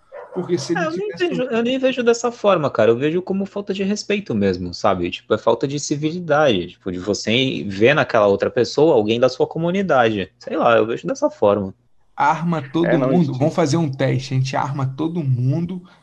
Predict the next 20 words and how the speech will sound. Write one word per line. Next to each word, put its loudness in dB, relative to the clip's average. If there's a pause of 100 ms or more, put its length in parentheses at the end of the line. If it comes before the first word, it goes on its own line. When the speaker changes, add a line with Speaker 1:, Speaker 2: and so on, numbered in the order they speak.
(340)
Speaker 1:
e 0
a 0
gente -10
bota -8
alguém -8
pra -10
pular -4
de -12
carro -8
pra -10
dentro. -4 (280)
Vamos -6
ver -2
se -8
esse -12
cara 2
vai 2
ter -8
Speaker 2:
<laughs> -
Speaker 1:
disposição. -8